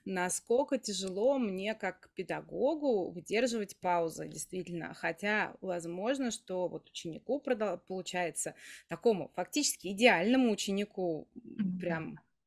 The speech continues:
Speaker 1: ему этого времени прям тока-тока на то, чтобы все это как-то вот про-, прогнать через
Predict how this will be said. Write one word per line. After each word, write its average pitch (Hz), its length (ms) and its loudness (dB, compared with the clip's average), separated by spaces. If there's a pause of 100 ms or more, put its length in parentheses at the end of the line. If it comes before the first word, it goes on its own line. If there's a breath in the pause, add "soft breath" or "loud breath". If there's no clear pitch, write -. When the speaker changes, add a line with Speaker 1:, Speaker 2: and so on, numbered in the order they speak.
(960 loud breath)
Speaker 1:
ему 190 360 4
этого 240 300 10
времени 202 520 6
прям 180 280 0
тока-тока 247 840 6
на 180 140 2
то, 185 180 0
чтобы 185 580 2
все - 320 0
это 180 220 -2
как-то 175 440 -4
вот 170 400 -4
про-, 180 180 0
прогнать 185 720 0
через 170 340 -6